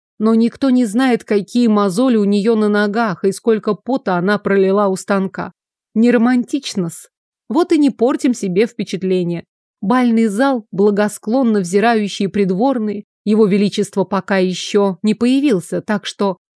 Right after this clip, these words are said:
Лиля поманила пальцем первого попавшегося слугу, который разносил вино. Как-то их замечать не принято, но как быть, если тебе нужна информация? А слуги знают все и еще немножко больше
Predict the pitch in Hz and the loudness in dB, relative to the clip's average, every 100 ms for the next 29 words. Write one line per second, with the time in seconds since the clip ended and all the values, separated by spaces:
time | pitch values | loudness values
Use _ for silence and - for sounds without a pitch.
0 | _ 254 262 262 240 233 240 254 220 208 | _ -2 0 0 0 0 2 2 0 0
1 | 247 254 - 202 190 233 226 214 208 202 | -2 -2 -2 -4 0 0 2 0 -2 -2
2 | 202 214 214 - 196 208 226 - 233 240 | -2 -2 -2 -4 -4 -4 -6 -4 -4 -2
3 | 269 - 185 196 233 214 190 - 208 190 | -2 -2 -4 0 0 0 -2 -2 0 2
4 | 202 196 220 214 208 202 170 165 _ _ | 0 0 0 0 0 -2 -2 -6 _ _
5 | _ 277 269 - 262 254 - 240 220 - | _ -4 -4 -2 0 0 0 0 0 -4
6 | - 196 226 247 - 233 196 214 220 - | -4 0 2 2 0 -2 0 -2 -2 0
7 | 208 175 170 180 175 202 190 - - 202 | 0 -2 -2 -2 0 0 0 -4 -4 -2
8 | 170 180 277 - 190 190 208 175 185 208 | -2 -2 -2 -2 -2 -2 -4 -4 -2 0
9 | 208 196 220 220 214 254 254 202 - - | 0 0 0 -2 -2 -2 0 -2 -6 -14
10 | 165 - _ _ - 226 - 320 202 190 | -16 -16 _ _ -6 -4 0 0 0 0
11 | 254 262 - - - 180 - _ 214 196 | 0 0 -4 -6 -2 -2 -4 _ 2 2
12 | - 247 202 202 233 - 180 185 226 - | 2 2 4 2 0 0 2 2 0 0
13 | 185 | -6